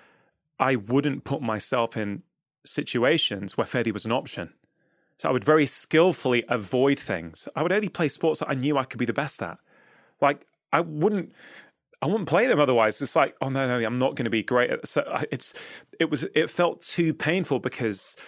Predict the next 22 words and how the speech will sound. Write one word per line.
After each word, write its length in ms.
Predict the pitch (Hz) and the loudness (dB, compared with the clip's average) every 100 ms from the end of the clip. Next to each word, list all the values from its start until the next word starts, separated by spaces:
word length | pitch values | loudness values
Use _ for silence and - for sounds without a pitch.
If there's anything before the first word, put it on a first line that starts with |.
| - - - _ _ _ _ _ _ - | -20 -20 -20 _ _ _ _ _ _ -10
for 180 | - 120 | -2 2
most 380 | 127 170 190 | 6 6 4
of 60 | 147 | 0
my 100 | 127 | 2
life, 320 | 110 104 104 | 4 2 2
I'd 140 | 120 113 | 0 0
say 140 | 120 | -2
until 320 | 104 - 160 | -2 0 0
maybe 200 | 117 110 | 0 -2
five 240 | 101 120 104 | -2 -2 -2
or 40 | |
six 220 | - 127 | -4 -4
years 240 | 120 135 123 | -2 -2 -2
ago, 320 | 110 90 92 117 | -4 -4 -4 -2
I've 260 | 120 - | -2 -2
got 200 | 127 117 | 0 0
my 200 | 117 107 | 0 -4
value 680 | 90 104 120 127 117 98 95 - | -2 0 0 0 -2 -4 -6 -8
of 120 | 110 - | -12 -6
who 180 | 131 117 | -2 0
I 140 | 110 | 0
am 400 | 101 92 123 185 | 0 -2 -4 -6